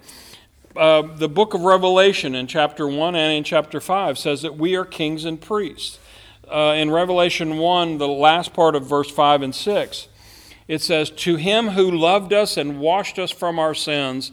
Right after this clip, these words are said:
in his own blood and has made us kings and priests to his God and Father,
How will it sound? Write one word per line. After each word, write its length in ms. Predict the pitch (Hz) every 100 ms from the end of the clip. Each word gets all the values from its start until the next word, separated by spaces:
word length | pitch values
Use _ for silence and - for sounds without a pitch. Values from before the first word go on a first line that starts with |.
| - - -
in 220 | 151 175
his 260 | 180 190 175 -
own 380 | 185 226 233 160
blood 520 | 139 131 117 113 135 _ - - -
and 260 | 160 175 175
has 340 | 185 180 156
made 380 | 156 175 202 220
us 380 | 170 175 180 -
kings 680 | - 214 214 233 233 220 - -
and 320 | 156 156 151
priests 580 | - - 233 185 139 -
to 260 | - 165 147
his 280 | 156 139
God 380 | 131 160 185 196
and 160 | 196 180
Father, 500 | 180 143 127 127